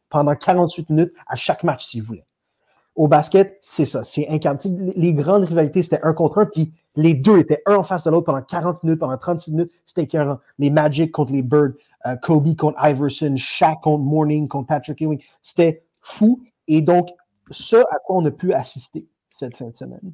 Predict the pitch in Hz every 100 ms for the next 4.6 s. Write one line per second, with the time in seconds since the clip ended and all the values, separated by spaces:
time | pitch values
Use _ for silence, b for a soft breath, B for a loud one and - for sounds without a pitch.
0 | _ 147 123 123 123 120 131 147 _ _
1 | _ - 139 135 151 156 156 _ _ _
2 | 127 147 139 - 143 127 180 160 - -
3 | 143 135 127 123 127 131 165 165 139 139
4 | 151 156 139 120 120